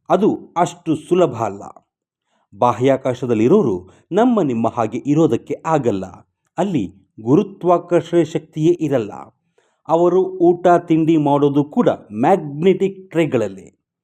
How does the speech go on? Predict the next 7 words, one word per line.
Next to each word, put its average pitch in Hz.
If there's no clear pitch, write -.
ಹನಿ 190
ನೀರನ್ನು 180
ವೇಸ್ಟ್ 156
ಮಾಡೋ 143
ಹಾಗಿಲ್ಲ, 139
ಚೆಲ್ಲೋ 147
ಹಾಗಿಲ್ಲ. 104